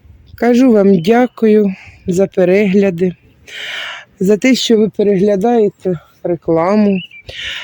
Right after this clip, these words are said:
Дякую вам за сьогоднішні привітання. Передавала ваші привітання і Володі, і Стасу, і Максу. Всім все передала,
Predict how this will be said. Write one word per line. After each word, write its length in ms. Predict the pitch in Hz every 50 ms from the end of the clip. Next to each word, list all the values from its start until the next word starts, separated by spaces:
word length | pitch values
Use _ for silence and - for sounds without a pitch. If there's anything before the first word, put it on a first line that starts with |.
| - - _ -
Дякую 880 | 160 151 147 - 208 214 226 254 277 269 - - 240 226 220 220 214
вам 380 | 196 220 220 233 247 254 247 214 185 - - - _ _ _ - - _ _
за 160 | - 185 208 185
сьогоднішні 760 | - - 220 196 220 247 240 208 233 220 180 - - 226 214
привітання. 1040 | 170 - 196 214 208 202 208 - - 196 185 185 190 196 196 190 190 190 190 196 185 - _ _ _ _ - - - - - - - - - _
Передавала 920 | - 202 208 208 214 202 185 - 214 214 226 233 240 247 240 226 220 214
ваші 360 | 208 214 214 208 - - 214
привітання 1000 | 170 - 196 196 196 196 196 - - 208 208 214 214 214 208 202 196 190 190 190 170 - _ _ _ _ _ _ _ -
і 100 | 208 202
Володі, 840 | 190 196 190 190 202 226 254 262 226 190 208 233 233 233 220 190 - - - -
і 160 | - 165 185 170
Стасу, 800 | - - - - 220 240 262 254 - - - 247 240 226 214 - _ _ - - - - - - - - - -
і 80 | 190 180
Максу. 840 | 170 165 190 220 247 262 262 - - - - - 247 240 233 214 190 - - - _ - - - _ _ _ _ - _ _ - - - - _ _ _ _ _
Всім 320 | - - - 254 262 247
все 300 | 214 - - - 240 233
передала, 760 | - - 226 214 208 208 196 180 202 202 214 226 254 277 311 302